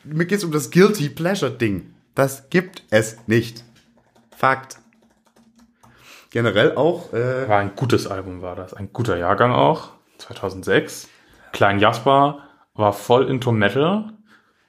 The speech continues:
Speaker 2: Und dann kommt da so ein Ding raus. Das war schön. So.
Speaker 1: Schön.
Speaker 2: Auf der Playlist noch ein bisschen hochziehen.
Speaker 1: Ja, das kann weiter hoch. Das passt ja auch gut zum Auftakt.
Speaker 2: Ja, genau. Oh, wie viel Scheiße in dieser Playlist ist.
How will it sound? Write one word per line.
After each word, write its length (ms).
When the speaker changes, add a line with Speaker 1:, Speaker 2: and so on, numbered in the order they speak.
Speaker 2:
Und 140
dann 100
kommt 220
da 80
so 40
ein 120
Ding 160
raus. 560
Das 240
war 100
schön. 420
So. 300
Speaker 1:
Schön. 220
Speaker 2:
Auf 120
der 100
Playlist 500
noch 140
ein 80
bisschen 220
hochziehen. 600
Speaker 1:
Ja, 300
das 180
kann 140
weiter 220
hoch. 220
Das 160
passt 160
ja 80
auch 140
gut 160
zum 180
Auftakt. 520
Speaker 2:
Ja, 300
genau. 340
Oh, 40
wie 40
viel 140
Scheiße 480
in 120
dieser 120
Playlist 540
ist. 280